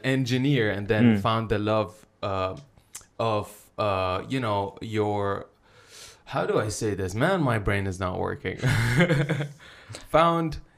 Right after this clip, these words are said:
Speaker 1: the, your calling in biomechanics. Now, how does that,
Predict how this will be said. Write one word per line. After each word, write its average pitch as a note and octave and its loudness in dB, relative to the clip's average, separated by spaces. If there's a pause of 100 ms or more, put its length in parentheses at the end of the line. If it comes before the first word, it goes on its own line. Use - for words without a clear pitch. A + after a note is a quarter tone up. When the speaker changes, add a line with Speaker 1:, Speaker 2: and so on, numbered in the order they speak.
(140)
Speaker 1:
the, C#3 6 (640)
your C3 4 (300)
calling G#2 0 (220)
in A2+ -4 (140)
biomechanics. A2 -2 (320)
Now, B2 0 (400)
how E3+ 4
does F#3+ 2
that, B2 4